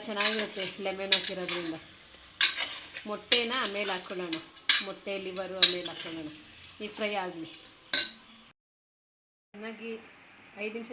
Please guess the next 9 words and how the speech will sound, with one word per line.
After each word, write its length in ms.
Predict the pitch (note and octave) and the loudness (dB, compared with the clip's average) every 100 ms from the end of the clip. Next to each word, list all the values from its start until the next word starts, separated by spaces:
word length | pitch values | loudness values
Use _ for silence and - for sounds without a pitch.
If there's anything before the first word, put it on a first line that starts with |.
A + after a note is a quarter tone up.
| A#3 | -8
ಚೆನ್ನಾಗಿ 380 | G#3+ G#3 G#3+ A3 G#3+ | -8 -8 -10 -10 -10
ಬೆಂದಿದೆ. 420 | G3+ G3+ A3 G#3+ B3 - - - - - - A3+ | -12 -12 -10 -8 -10 -12 -18 -20 -20 -18 -6 -6
ಈಗ 100 | A3 A3 | -4 -4
ನಾವು 120 | A3 | -4
ರುಬ್ಕ 180 | G#3+ - B3 A3+ | -6 -6 -6 -4
ಬಂದಿದ್ದೀವಲ್ಲ, 560 | A3 G#3 G#3 F#3+ A3 C#4 - - - - - - - - G#3 | -6 -8 -8 -8 -6 -8 -10 -20 -20 -20 -20 -20 -20 -16 -10
ಅದನ್ನ 220 | G3+ G#3 | -6 -6
ಹಾಕ್ಕೊಳ್ಳೋಣ. 380 | G3 - F#3 F3 - - - - - - - - - - - - - - - - - - - - - _ _ _ _ _ _ _ _ - - - | -8 -8 -8 -8 -10 -16 -20 -20 -20 -20 -20 -20 -20 -20 -20 -20 -20 -20 -20 -20 -20 -20 -20 -20 -20 _ _ _ _ _ _ _ _ -20 -16 -6
ನೀರು 220 | A#3 B3+ | -2 -2